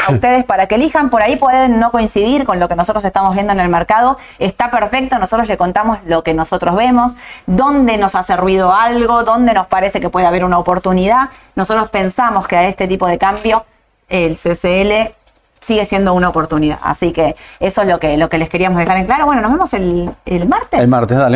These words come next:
Speaker 1: El
Speaker 2: Perfecto.
Speaker 1: martes, nueve cuarenta y cinco, hacemos la mañana del mercado para contarles, obviamente, todas las noticias. No se estén perdiendo. Hoy a la tarde, Ale hace la decisión justa con Aye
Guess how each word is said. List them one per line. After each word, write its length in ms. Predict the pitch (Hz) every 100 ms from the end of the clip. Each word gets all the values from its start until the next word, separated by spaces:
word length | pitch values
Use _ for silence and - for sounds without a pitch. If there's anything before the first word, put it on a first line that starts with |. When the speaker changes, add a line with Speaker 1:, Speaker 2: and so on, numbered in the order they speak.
| 170
Speaker 1:
El 140 | 220 226
Speaker 2:
Perfecto. 40 |
Speaker 1:
martes, 480 | - - 330 392 415 - -
nueve 320 | - 262 302 262
cuarenta 340 | 240 233 226
y 60 | 233
cinco, 300 | 269 294 269
hacemos 360 | 240 254 269
la 120 | 254 202
mañana 420 | 208 226 247 233
del 120 | 214
mercado 480 | 202 202 240 269 285
para 200 | 214 170
contarles, 460 | 175 175 208 196 202
obviamente, 440 | 196 196 208 190
todas 120 | 202
las 120 | 190
noticias. 500 | 196 185 247 262 269
No 100 | 269
se 100 | 370
estén 200 | 285 262
perdiendo. 540 | 247 190 190 240 254 233
Hoy 140 | 294 392
a 60 |
la 120 | 294
tarde, 460 | 226 285 330 254 202 _
Ale 280 | 208 269 254
hace 200 | 220 220
la 80 | 196
decisión 340 | 185 196 214
justa 320 | 220 240 226
con 120 | 190 202
Aye 380 | 240 - 285